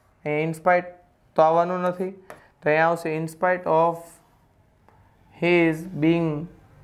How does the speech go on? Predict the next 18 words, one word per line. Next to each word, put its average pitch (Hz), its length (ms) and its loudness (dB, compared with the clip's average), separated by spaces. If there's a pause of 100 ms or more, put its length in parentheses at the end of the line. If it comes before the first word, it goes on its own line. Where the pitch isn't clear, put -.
(100)
અ, 143 360 2
being 190 320 4
નથી, 170 360 0
જો 147 100 2
અહીં 147 160 2
been 156 220 2
છે - 260 -14 (280)
એટલે 151 140 4
નહીં 147 220 2
આવશે. 127 220 -4
હા, 127 280 -4 (160)
આઈ 151 180 2
એન 151 120 0
જી 147 100 0
હોવું 127 240 2
જોઈએ, - 160 -8 (720)
હે - 40 -2
ને? 180 120 2